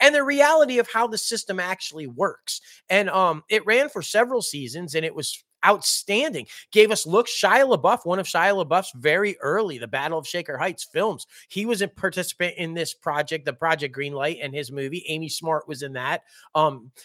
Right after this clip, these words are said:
and, uh, Foggy from Daredevil, just, um, so many people that, that this, this show launched. Um, I wish it w-, I wish it does come back because it's a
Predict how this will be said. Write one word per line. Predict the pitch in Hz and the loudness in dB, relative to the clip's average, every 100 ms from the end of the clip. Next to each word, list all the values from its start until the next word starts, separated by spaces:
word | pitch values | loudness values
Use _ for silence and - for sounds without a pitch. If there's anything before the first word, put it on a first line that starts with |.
| _ - | _ 0
and, | 190 170 | 2 2
uh, | 175 165 | 2 2
Foggy | - 151 127 151 180 | 2 0 0 -2 -6
from | 156 143 | -6 -2
Daredevil, | 139 135 139 170 | 0 0 -2 -4
just, | 156 165 - _ _ - | -4 -6 -6 _ _ -4
um, | 185 - | -2 0
so | - 311 | 2 2
many | 330 269 | 0 -6
people | - - 269 165 131 120 _ | -10 -12 -8 -6 -6 -8 _
that, | 156 156 135 | 0 0 0
that | 160 131 131 | -2 -2 -4
this, | 170 - - | -4 -4 -6
this | 156 151 | -6 -4
show | - 190 180 | -2 0 0
launched. | 143 143 180 143 - - _ - | 0 2 2 -2 -8 -12 _ -4
Um, | 147 147 110 110 _ _ _ _ | 0 0 -2 -10 _ _ _ _
I | 214 | 2
wish | 240 294 - | 2 0 -4
it | 208 | -6
w-, | 185 | -2
I | 185 | 0
wish | 196 233 240 | 0 -4 -6
it | 160 | -2
does | 165 165 - | 0 0 -2
come | 147 131 | -8 -6
back | 117 90 - | -6 -8 -10
because | 151 - 175 160 131 - _ _ _ - | -10 -2 0 0 -2 -10 _ _ _ 2
it's | 214 | 2
a | 214 | 2